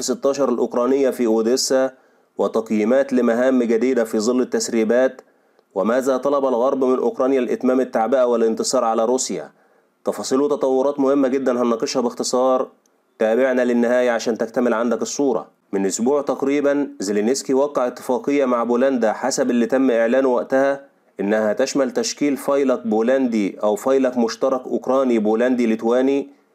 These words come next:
بالإضافة للسماح لبولندا إنها تسقط الدرونات والصواريخ الروسية في غرب أوكرانيا،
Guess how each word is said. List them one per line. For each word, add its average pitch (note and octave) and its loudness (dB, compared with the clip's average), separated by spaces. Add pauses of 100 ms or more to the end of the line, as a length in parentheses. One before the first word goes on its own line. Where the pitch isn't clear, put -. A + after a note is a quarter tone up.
(180)
بالإضافة G#2+ 0
للسماح C3 0
لبولندا C3+ 0
إنها B2+ 2
تسقط C3+ -2
الدرونات B2 0
والصواريخ B2 0
الروسية B2 0
في A2+ -4
غرب B2+ 0
أوكرانيا، B2+ 0